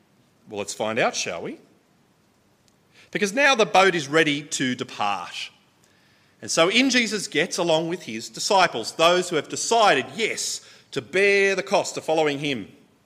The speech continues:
They get in the boat and together they sail across the lake.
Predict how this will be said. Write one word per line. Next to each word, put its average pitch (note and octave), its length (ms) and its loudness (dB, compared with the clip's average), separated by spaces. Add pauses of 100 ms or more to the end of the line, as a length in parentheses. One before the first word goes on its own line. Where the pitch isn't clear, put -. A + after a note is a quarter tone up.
(160)
They G#2 60 -20
get C#3+ 140 -6
in G3+ 60 -12
the F3 60 -4
boat D3+ 260 6
and C3+ 80 -8
together F#3 400 -2
they D#3 380 2
sail D#3+ 340 0
across C3+ 300 -4
the - 120 -14
lake. B2+ 440 -4